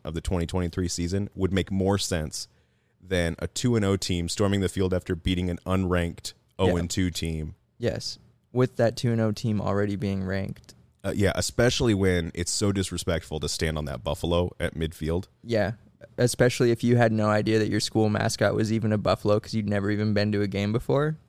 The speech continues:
Speaker 1: Yeah.
Speaker 2: Yeah.
Speaker 1: Or that your school's sponsored by First National Bank of Omaha.
Speaker 2: <laughs>
Speaker 1: Or that your mascot was a, an
Speaker 2: Are they
Speaker 1: American bison that was born in Nebraska.
Speaker 2: Do you, <laughs> do you think that First National is the one that loaned Colorado the money so that they could get Deion Sanders?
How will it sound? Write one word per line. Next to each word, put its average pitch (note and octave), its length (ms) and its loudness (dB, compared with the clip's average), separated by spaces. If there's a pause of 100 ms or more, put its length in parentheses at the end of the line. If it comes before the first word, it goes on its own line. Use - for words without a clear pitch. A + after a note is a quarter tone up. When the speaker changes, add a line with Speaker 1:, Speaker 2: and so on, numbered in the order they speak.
(120)
Speaker 1:
Yeah. F2+ 300 4
Speaker 2:
Yeah. F#2+ 260 -2 (240)
Speaker 1:
Or G#2 160 6
that G2 140 4
your G2+ 100 4
school's G2+ 320 -2
sponsored F#2+ 360 -2
by F2+ 120 0
First - 280 -2
National F#2 280 0
Bank E2+ 220 -2
of F#2+ 100 -2
Omaha. F#2 480 -2 (240)
Speaker 2:
<laughs> - 40 2 (540)
Speaker 1:
Or G#2 100 6
that G2+ 140 6
your G#2+ 100 6
mascot F#2 520 4
was G2 120 2
a, F#2+ 60 6 (240)
an G2 100 4
Speaker 2:
Are C3 80 10
they A#2 60 6
Speaker 1:
American C3 260 6
bison G2 380 4
that E2+ 100 2
was F#2+ 120 2
born G2 440 2
in G2 180 0
Nebraska. G2 540 0
Speaker 2:
Do - 100 2
you, C#3+ 60 6
<laughs> - 1500 6
do - 100 0
you B2+ 40 6
think D#3+ 260 2
that C3+ 200 4
First A#2 320 2
National A#2 560 0
is A#2+ 140 2
the A2+ 100 4
one A2 220 4
that A2 180 0
loaned G#2 320 2
Colorado G#2+ 560 4
the A2 100 4
money G2+ 280 4
so - 140 -2
that A2+ 160 4
they G#2+ 160 2
could G#2+ 200 0
get G#2 240 0
Deion G#2 340 2
Sanders? G#2+ 560 -2